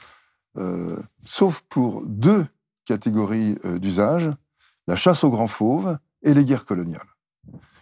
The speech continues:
Où l'on voit qu'on peut être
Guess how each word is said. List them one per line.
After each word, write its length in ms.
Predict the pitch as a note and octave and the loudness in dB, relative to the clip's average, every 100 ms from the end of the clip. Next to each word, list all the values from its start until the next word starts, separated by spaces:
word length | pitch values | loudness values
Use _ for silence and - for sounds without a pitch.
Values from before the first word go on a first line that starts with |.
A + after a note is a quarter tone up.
| _ _ _ | _ _ _
Où 140 | C#4+ D4+ | 4 6
l'on 120 | D#3 | 6
voit 440 | A2 C3+ F#3 G3 - _ _ - | 4 2 0 -2 -10 _ _ -8
qu'on 120 | A2 | -4
peut 160 | A#2+ A2 | -2 -2
être 500 | B2 A2 - - | -4 -4 -12 -18